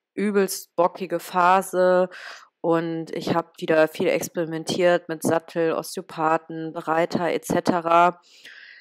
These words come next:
Ja, und die Turniervorbereitung an dem Vortag war jetzt auch semi. Ich hab vergessen, ja, mich abhaken zu lassen. Ich hab meine Dokumente vergessen, et cetera, et cetera.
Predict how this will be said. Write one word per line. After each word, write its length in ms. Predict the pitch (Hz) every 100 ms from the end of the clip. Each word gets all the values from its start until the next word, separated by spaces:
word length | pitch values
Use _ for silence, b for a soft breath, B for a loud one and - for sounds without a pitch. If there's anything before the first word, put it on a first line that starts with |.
| B B _ _ -
Ja, 540 | 180 214 214 185 175 -
und 220 | - 190
die 80 | 180
Turniervorbereitung 1800 | - 180 190 196 202 202 - - - _ _ - 202 190 175 175 175 185
an 140 | -
dem 120 | 170 165
Vortag 540 | - 180 - 180 -
war 220 | 165 165
jetzt 200 | 165 -
auch 380 | - 165 180 - B B B B
semi. 680 | - - 180 196 190 190 190
Ich 240 | - - 170
hab 160 | 165
vergessen, 880 | - 160 160 170 - 165 165 160 160 _ _ _ _ _ _ _ -
ja, 240 | 151 151
mich 380 | 151 147 - -
abhaken 640 | 202 - 190 185 185 185
zu 180 | - 190
lassen. 760 | 175 175 175 - 165 165 170 151
Ich 240 | 139 160
hab 140 | 160
meine 180 | 156 156
Dokumente 960 | 147 151 170 170 202 202 196 185 185 180
vergessen, 580 | 180 175 180 - 175
et 160 | - -
cetera, 400 | - 175 - 143
et 140 | -
cetera. 520 | - 190 196 175 175